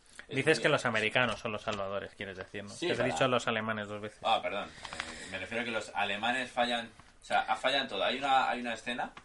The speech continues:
Speaker 1: eh,
Speaker 2: Es la heroificación del
Speaker 1: Exacto.
Speaker 2: ejército americano.
Speaker 1: O sea, eh,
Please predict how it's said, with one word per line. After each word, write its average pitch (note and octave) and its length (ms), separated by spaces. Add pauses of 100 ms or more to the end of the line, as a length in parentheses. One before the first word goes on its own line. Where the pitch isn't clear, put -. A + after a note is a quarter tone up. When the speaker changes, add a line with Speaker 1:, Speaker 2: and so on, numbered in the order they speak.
(140)
Speaker 1:
eh, F#2+ 260
Speaker 2:
Es C3+ 120
la D#3 140
heroificación D#3 1120
del B2 200
Speaker 1:
Exacto. A2 140
Speaker 2:
ejército C3 280
americano. G#2+ 640
Speaker 1:
O - 40
sea, G#2 360
eh, A2 320